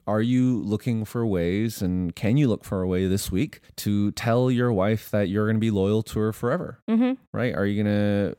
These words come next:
Speaker 1: what, what are some ways that you can do that, that you can even just verbally share with her that she is the one love of your life, the only woman ever for you? Uh, the last letter, and then I'll throw it over to Christina,
Speaker 2: All right.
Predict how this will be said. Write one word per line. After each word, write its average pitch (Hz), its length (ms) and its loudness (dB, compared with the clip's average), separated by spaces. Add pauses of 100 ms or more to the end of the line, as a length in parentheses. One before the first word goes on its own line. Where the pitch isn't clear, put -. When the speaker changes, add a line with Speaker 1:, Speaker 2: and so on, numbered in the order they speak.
Speaker 1:
what, 113 320 -2
what 120 140 2
are 123 80 2
some 113 240 0
ways 107 320 2
that 90 120 0
you 95 120 -2
can 98 220 0
do 95 140 2
that, 80 240 -2
that 87 100 -2
you 98 140 0
can 98 280 0
even 98 240 0
just 92 140 -2
verbally 104 640 -2 (220)
share 123 360 -2
with 120 200 -2
her 90 220 0
that 82 200 0
she 101 320 0
is 101 300 4
the 101 100 0
one 95 360 2
love 87 380 0 (400)
of 92 280 0
your 92 240 0
life, 76 560 -4
the 101 260 0
only 98 240 4
woman 92 380 2
ever 85 480 -4
for 87 560 -6 (320)
you? 117 260 -4 (180)
Uh, 107 240 2
the 110 140 0
last 127 300 2
letter, 117 220 4
and 131 140 4
then 104 80 4
I'll 95 180 4
throw 110 280 0
it 104 80 2
over 98 180 2
to 101 80 2
Christina, 101 800 0
Speaker 2:
All 180 60 -2
right. 180 380 -4